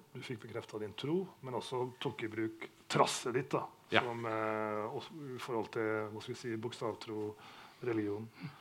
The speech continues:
Speaker 1: Eh, men har ting bedret seg? Altså, synet på religion, eh, st-, toleranse, mm, siden den gang?
Speaker 2: Altså, eh, religionene sliter jo på mange måter med troverdighet. Altså, muslimene sliter fordi at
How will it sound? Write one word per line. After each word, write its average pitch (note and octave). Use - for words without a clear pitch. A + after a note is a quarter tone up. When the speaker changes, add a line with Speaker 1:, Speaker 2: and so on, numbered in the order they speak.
Speaker 1:
Eh, G#2+
men C3
har C#3+
ting E3+
bedret D#3+
seg? G3+
Altså, D#3+
synet B2+
på C#3+
religion, C#3+
eh, C3
st-, D#3+
toleranse, C#3
mm, E2+
siden C#3
den D3
gang? D3+
Speaker 2:
Altså, F#3+
eh, E3
religionene D3+
sliter G#2
jo -
på F#3
mange D3
måter C#3
med B2+
troverdighet. C3+
Altså, B2
muslimene A2
sliter A#2+
fordi A#2+
at A2